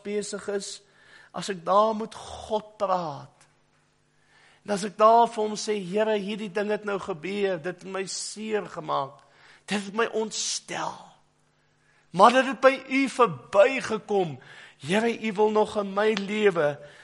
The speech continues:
u staan gereed met die ou byteltjie en die hamer, u wil afkap iets wat nog nie soos Jesus is nie. Hier is ek, Here.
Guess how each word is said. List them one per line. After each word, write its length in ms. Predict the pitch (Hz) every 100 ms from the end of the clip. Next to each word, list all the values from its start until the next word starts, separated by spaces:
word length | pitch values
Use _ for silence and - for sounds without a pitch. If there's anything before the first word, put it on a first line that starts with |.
| - -
u 100 | 156
staan 460 | - 220 208 208
gereed 480 | 190 202 185 208 208
met 120 | 202
die 100 | 190
ou 100 | 196
byteltjie 680 | 156 175 190 202 190 185 196
en 60 |
die 140 | 190 180
hamer, 480 | 165 175 160 135 127 - - -
u 120 | 190
wil 280 | 214 214 -
afkap 800 | 233 247 - - 226 190 - - - _ _ _ _ _ _ _ _
iets 340 | 233 208 -
wat 180 | 190 185
nog 260 | 180 180 190
nie 140 | 202
soos 320 | 185 202 190
Jesus 540 | 190 190 190 170 175 -
is 280 | 135 123 -
nie. 200 | - - _ _ _ _ _ _ _ _ _ _ _ _ _ _ _ _ -
Hier 220 | 117 139
is 160 | 143 -
ek, 180 | 147 -
Here. 440 | 113 107 113 -